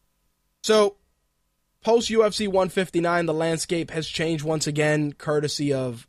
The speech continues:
a lot of the outcomes that we had. Um, <laughs> Slick says, "I want Rich to publicly apologize for calling me a chicken-eating motherfucker."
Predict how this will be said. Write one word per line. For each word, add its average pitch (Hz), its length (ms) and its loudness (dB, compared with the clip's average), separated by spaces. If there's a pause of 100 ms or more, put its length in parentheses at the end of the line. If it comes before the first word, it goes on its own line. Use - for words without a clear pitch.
a 123 80 -6
lot 151 240 2
of 147 80 -4
the 151 120 -4
outcomes 151 580 0
that 139 160 -2
we 143 100 -4
had. 147 400 0 (380)
Um, 123 680 -2 (800)
<laughs> - 400 -8 (1400)
Slick 196 320 0
says, 185 400 2
"I 175 160 2
want 220 260 2
Rich 202 220 2
to 175 100 0
publicly 196 500 2
apologize 175 760 0
for 160 140 -8
calling 165 420 0
me 170 220 -2
a 151 120 0
chicken-eating 165 840 -2
motherfucker." 139 720 -6